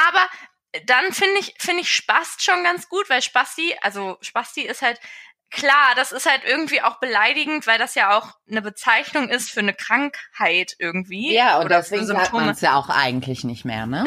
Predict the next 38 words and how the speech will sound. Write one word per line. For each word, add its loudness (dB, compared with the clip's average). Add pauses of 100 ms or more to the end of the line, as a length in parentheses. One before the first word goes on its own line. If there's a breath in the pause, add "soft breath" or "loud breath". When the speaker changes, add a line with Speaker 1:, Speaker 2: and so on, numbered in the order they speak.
Speaker 1:
Richtig, -4 (240 loud breath)
richtig. 0
Speaker 2:
Idiot 4
Speaker 1:
Und -2
genau 4
Speaker 2:
auch -6
nicht. -6 (140)
Speaker 1:
Ja, 2 (100)
genau 2
wie -6
Hurensohn. -4
Da 0
sagen 2
ja 2
immer 2
alle, 0
"Äh, 0
die -2
Mutter." 2
Und 0
ich -4
denk -2
mir -2
so, -4
"Mann, 2
ey, -4 (360 soft breath)
ich -12
beleidige 2
nicht -2
die -6
Mutter, 2
ich -8
will 0
einfach 2
nur 0
dich -10
beleidigen." -2
Speaker 2:
Ja. -2